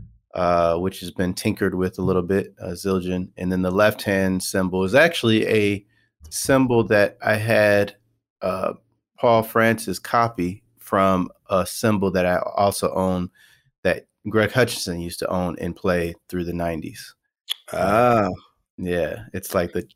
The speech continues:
Speaker 1: the cymbal from the nineties that he, he played. So,
Speaker 2: Really? I like
Speaker 1: yeah.
Speaker 2: how it's always interesting to hear stories of, like, "Well, this is the ride cymbal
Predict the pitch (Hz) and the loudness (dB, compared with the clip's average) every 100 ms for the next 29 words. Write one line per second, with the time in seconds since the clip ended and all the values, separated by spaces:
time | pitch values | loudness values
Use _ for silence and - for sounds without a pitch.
0 | - 104 - - 113 95 90 - - 101 | -4 -2 0 4 4 4 0 -4 -4 0
1 | 95 92 98 95 92 87 90 87 92 87 | 0 2 4 2 0 -2 -2 -2 -4 -6
2 | - 95 85 - 87 - - _ _ _ | -10 -14 -12 -8 -8 -8 -14 _ _ _
3 | - 113 113 98 - - 139 160 98 165 | 0 2 4 2 -2 0 4 4 6 4
4 | 147 - _ - 131 151 165 143 131 120 | 4 2 _ 0 4 6 6 6 6 4
5 | 110 107 107 107 107 104 - 117 110 101 | 4 0 -2 0 2 2 0 0 2 2
6 | 95 87 98 92 95 104 139 160 151 131 | 0 -2 0 -2 -2 0 2 2 2 4
7 | 123 127 123 - 110 101 98 95 | 6 6 4 2 4 4 4 4